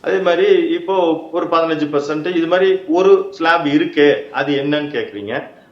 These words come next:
அதெல்லாம் இருக்கு. அதாவது, இருக்கிறதன் வழியாக ஒரு கவர்மெண்ட் வந்து உங்களுக்கு வந்து ஒரு சப்சிடரி, ஆ, இது வந்து சப்சிடரின்னு சொல்ல மாட்டாங்க,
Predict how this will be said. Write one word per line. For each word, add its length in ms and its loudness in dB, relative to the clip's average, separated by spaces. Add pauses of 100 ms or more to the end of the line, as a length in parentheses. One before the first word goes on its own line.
அதெல்லாம் 500 0
இருக்கு. 520 -4
அதாவது, 420 0
இருக்கிறதன் 540 0
வழியாக 680 -4
ஒரு 140 0 (100)
கவர்மெண்ட் 460 0
வந்து 400 -2
உங்களுக்கு 320 -4
வந்து 140 -2
ஒரு 160 -4
சப்சிடரி, 800 -4
ஆ, 280 0
இது 240 -2
வந்து 200 -4
சப்சிடரின்னு 480 -4
சொல்ல 340 -8
மாட்டாங்க, 360 -8